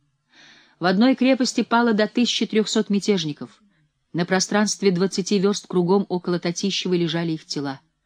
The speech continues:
Голицын потерял до четырёхсот убитыми и ранеными, в том числе более двадцати офицеров. Примечание.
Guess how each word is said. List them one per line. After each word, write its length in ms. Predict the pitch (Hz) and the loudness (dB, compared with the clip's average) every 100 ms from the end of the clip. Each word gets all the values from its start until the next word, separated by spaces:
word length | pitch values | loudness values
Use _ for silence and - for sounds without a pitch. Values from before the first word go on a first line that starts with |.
| _ _ - | _ _ -10
Голицын 640 | 139 170 220 - - 131 - - _ - | -2 2 2 0 -4 -8 -10 -20 _ -8
потерял 460 | 170 175 185 190 - _ - | -2 2 2 0 -4 _ -12
до 240 | 143 190 | 0 2
четырёхсот 880 | 190 - 185 180 175 - - 185 - | 2 -2 -2 0 -2 -4 -4 -4 -4
убитыми 640 | - 147 165 185 180 175 - | -6 -4 -2 -2 -2 -4 -4
и 100 | 165 | -6
ранеными, 560 | 151 156 147 135 123 120 | -4 -4 -4 -6 -8 -10
в 60 | |
том 180 | - 139 | -10 -10
числе 380 | - 135 - 151 | -8 -8 -6 -6
более 280 | 143 143 139 | -4 -4 -6
двадцати 600 | 131 131 - - 143 143 _ _ _ - | -10 -12 -12 -8 -8 -8 _ _ _ -16
офицеров. 600 | 131 143 - 165 151 113 _ _ _ _ _ _ _ _ | -10 -10 -6 -4 -6 -10 _ _ _ _ _ _ _ _
Примечание. 760 | - 196 202 - 139 127 127 | -2 0 0 -2 -6 -8 -14